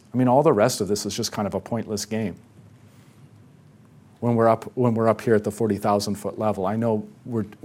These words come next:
we're two kingdom people, you know, so, hey, we're in the left-hand kingdom, let's engage the left-hand kingdom.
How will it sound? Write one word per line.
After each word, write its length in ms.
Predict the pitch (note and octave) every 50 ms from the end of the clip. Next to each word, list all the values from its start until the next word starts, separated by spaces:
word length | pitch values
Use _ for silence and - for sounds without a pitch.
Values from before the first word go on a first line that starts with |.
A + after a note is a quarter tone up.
| C3 A#2+ - -
we're 120 | - C3+ B2
two 220 | - - - D3
kingdom 480 | C3+ C#3+ - D3 C#3+ C3+ A#2+ A2+ G2+ G#2
people, 480 | - B2 C3+ B2 - G2 G2 F#2+ G#2
you 160 | G#2 - A2+ G#2+
know, 200 | G#2 G#2 E2+ G2+
so, 380 | - - A#2 F#2 F2 G2 G2 -
hey, 160 | - A#2+ A#2+ A#2
we're 200 | G#2 A#2 A#2+ A#2+
in 80 | A#2
the 60 | A2+
left-hand 460 | A2 A#2 A#2 A#2 - - A#2+ A2+ G#2 G#2
kingdom, 300 | B2 B2 A2+ G#2+ G#2 G#2+
let's 200 | A2 G#2+ - -
engage 360 | G#2+ G#2 G#2 A2 A2+ G#2+ -
the 60 | G#2+
left-hand 340 | G#2+ G#2 G#2 - G2+ G2 -
kingdom. 260 | - C#3+ A#2+ G#2 -